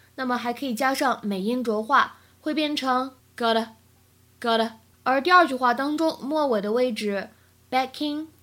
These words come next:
up here，前两个单词当中呢，可以选择做连读的处理，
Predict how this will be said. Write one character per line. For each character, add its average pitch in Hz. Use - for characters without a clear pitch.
up 254
here， 262
前 320
两 370
个 294
单 302
词 302
当 294
中 302
呢， 277
可 247
以 294
选 214
择 190
做 262
连 214
读 269
的 247
处 247
理， 175